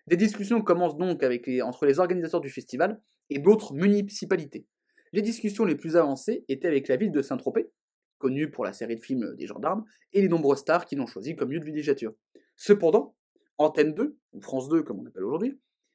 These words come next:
euh, couvrait l'événement à cette, à cette période, donc avec des émissions de télé, tout ça, et, euh, ils étaient pas très, ils étaient pas trop pour ce changement, parce qu'ils avaient un peu leurs petites habitudes, et aussi, bon, s'il n'a jamais été sorti officiellement,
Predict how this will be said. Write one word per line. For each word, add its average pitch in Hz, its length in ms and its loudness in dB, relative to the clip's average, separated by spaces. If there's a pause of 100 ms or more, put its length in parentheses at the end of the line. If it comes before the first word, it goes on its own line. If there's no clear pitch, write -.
(140)
euh, 123 400 2
couvrait 190 440 4
l'événement 175 460 4
à 147 60 2
cette, 139 240 -2
à 107 200 0
cette 110 200 -10
période, 170 200 4
donc 156 160 -2
avec 117 140 -2
des 117 100 -8
émissions 123 300 -4
de - 40 -8
télé, 135 180 0
tout - 80 -16
ça, 214 200 -6 (520)
et, 220 320 4 (340)
euh, 123 540 2
ils 160 140 -8
étaient 175 140 2
pas 214 140 0
très, 214 220 -4
ils 170 100 -8
étaient 190 160 2
pas 208 160 0
trop 202 260 4
pour 156 140 -6
ce - 100 -6
changement, 143 380 -4 (320)
parce 131 160 -2
qu'ils 160 180 -2
avaient 160 120 2
un 160 80 6
peu 185 120 2
leurs 165 160 4
petites 143 260 -8
habitudes, 185 540 0 (640)
et 160 260 2
aussi, 160 380 -6
bon, 120 220 -6
s'il - 160 -8
n'a 117 80 -4
jamais 131 180 -2
été 131 140 -6
sorti 127 400 -10
officiellement, 139 800 -2